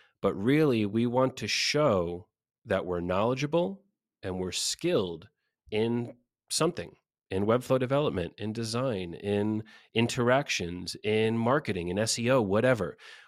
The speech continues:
Whatever kind of resource or tool or information we're giving, we want people to look at it and say, "Wow, this person knows their stuff." That's the goal. So this is going to naturally display the skills that are required to complete the free resource.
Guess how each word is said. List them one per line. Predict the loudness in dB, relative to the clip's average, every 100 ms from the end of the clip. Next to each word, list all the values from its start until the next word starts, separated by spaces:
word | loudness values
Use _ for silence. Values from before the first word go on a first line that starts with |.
| _
Whatever | 4 4 2
kind | -2 -2 0
of | 0 0
resource | -2 0 0 0 -2
or |
tool | -6 -2 0
or | 0
information | -2 0 0 0 -2
we're | -6
giving, | -2 0 0 -4 -8 -16 _
we | -4 2
want | 2 2
people | -4 -4 -6
to | 0
look | 0 2
at | 4 4
it | 0 _ _
and | -10 -4
say, | -2 -2
"Wow, | 2 4 4 -2 _
this | -6
person | 0 0 0 -4
knows | -6 -6
their | -6
stuff." | -6 -6 -10 -16 -20 _ _ _ _ _
That's | 0 0
the | -2
goal. | -10 -12 -14 _ _ _ _ _ _ _
So | 0
this | 2 2
is | 2
going | 2 2
to | 2
naturally | 4 4 2 -2
display | -2 -6 -2 0 0
the | 0
skills | -4 -2 2 4 4 0 -6 -12 _ _ _
that | 2
are | 4
required | 2 -2 2 4 4 2 0
to |
complete | -6 -8 -8 -10 -8
the | -10
free | -8 -8 -4
resource. | -2 -2 -4 -6 -8 -8